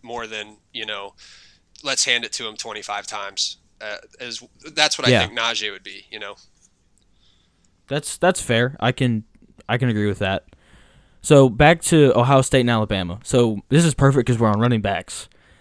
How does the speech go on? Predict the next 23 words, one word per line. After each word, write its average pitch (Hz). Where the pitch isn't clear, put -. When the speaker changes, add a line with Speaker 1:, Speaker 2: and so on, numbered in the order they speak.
Speaker 2:
I 151
wanna 226
talk 240
about 190
Trey 139
Sermon, 92
'cause 147
I 151
feel 262
like 233
Trey 190
Sermon 143
has 127
broken 131
over 123
a 104
hundred 131
tackles 117
in 113
his 110
last 113
two 123
games 113